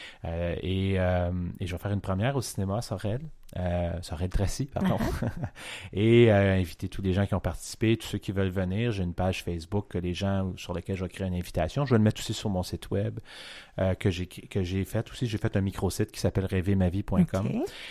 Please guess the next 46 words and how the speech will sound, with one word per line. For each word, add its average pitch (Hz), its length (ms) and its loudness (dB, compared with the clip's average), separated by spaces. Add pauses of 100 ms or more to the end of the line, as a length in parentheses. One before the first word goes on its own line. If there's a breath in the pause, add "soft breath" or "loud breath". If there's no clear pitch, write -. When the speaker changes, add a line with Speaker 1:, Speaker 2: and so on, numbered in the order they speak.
(200 loud breath)
Speaker 1:
Et, 117 420 10
euh, 101 220 8
voilà, 98 320 6
donc 117 260 4
c'est - 240 -2
un 107 100 6
double 123 280 8
projet. 101 360 4
C'est - 140 0
un 98 60 2
court-métrage 117 680 2
et 127 140 4
un 113 80 4
long-métrage. 101 560 0
Et 104 60 2
le 95 80 0
court-métrage 117 760 2 (140)
est 139 320 2 (420 soft breath)
dans 117 460 4
le 107 120 4
long-métrage. 98 720 -4
Donc - 160 4
Speaker 2:
Explique-nous 202 500 2
comme 170 220 2
faut. - 260 -6
Speaker 1:
Ok. 117 300 -2 (440 loud breath)
Donc, 117 420 10
c'est - 260 0
une 110 80 2
histoire. 104 520 2
C'est 113 140 -2
l'histoire 117 320 0
d'un, 95 340 0
d'un, 87 260 -4
d'un 90 280 -6
jeune 107 240 2
père 113 180 2
de 107 100 2
famille 98 420 0
qui, 80 420 -8
qui - 140 -18
subit 101 180 -4
un 101 120 2
A 95 100 2
V 92 160 -2
C. 104 320 -6